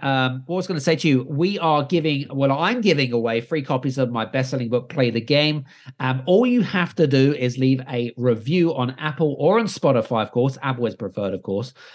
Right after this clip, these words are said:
Um, and, uh, a five-star review. Send me a screenshot of that review to hello at adamstrong dot net, and we'll make sure that we get a free copy of the book in the post to you. Now, that's in the U K. If you're outside the U K, we'll send you a digital copy. So, um,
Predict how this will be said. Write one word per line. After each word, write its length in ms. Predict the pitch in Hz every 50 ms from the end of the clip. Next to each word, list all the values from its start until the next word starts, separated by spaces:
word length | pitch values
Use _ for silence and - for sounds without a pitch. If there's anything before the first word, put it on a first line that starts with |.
| - 131 -
Um, 420 | - 135 143 139 135 135 143 - - _ -
and, 340 | 160 160 151 151 151 147 135
uh, 160 | 165 143 139 143
a 60 | 147
five-star 480 | 135 - 175 180 165 - - 165 147 139
review. 260 | 127 120 127 123 123
Send 300 | 131 - - 190 190 220
me 80 | 226
a 60 | 214 180
screenshot 1000 | 185 - - - - 156 151 160 165 175 170 156 - - 156 127 117 117 113 - - 139 - _ _ _ _ -
of 180 | 147 139 131 131
that 180 | 139 139 -
review 360 | 139 123 120 127 127 117 117
to 260 | 110 - - 123 131 127
hello 400 | 127 156 151 147 143 139 139 139
at 260 | 143 127 127 127 - -
adamstrong 540 | 135 127 131 120 113 - - 190 170 156
dot 180 | 135 139 127 117
net, 240 | 127 123 127 127 - _ _ _ _ _
and 80 | - 139
we'll 120 | 147 156
make 180 | 160 185 185 185
sure 140 | - 202 185
that 120 | 170 156
we 80 | 151 143
get 200 | 139 160 147 143
a 60 | 135
free 280 | 135 - 170 170 165 156
copy 400 | - - 147 131 131 147 135 127
of 100 | 110 113
the 80 | 127
book 320 | - - 127 127 127 127 - _ -
in 360 | 143 143 143 147 147 139 143 -
the 100 | - 139
post 480 | 131 - 135 131 131 131 127 127 - -
to 140 | - - 131
you. 240 | 120 117 113 110 98 - - - - - -
Now, 140 | - 143 160
that's 160 | 180 185 185
in 80 | 208 185
the 80 | 175 165
U 120 | 170 160
K. 360 | - 180 156 156 160 156 - _ -
If 160 | - 143 -
you're 160 | 165 147 151
outside 320 | 175 190 160 - 185 170 147
the 80 | 151
U 180 | 143 147 147 135
K, 400 | - 160 143 139 135 131 131 - _ _
we'll 100 | - 135
send 180 | 127 160 147 131
you 80 | 135
a 40 | 123
digital 320 | - 135 123 131 135 113 98
copy. 420 | - 123 110 95 - 110 101 95
So, 340 | - - 143 123 117 117 120
um, 180 | 117 117 120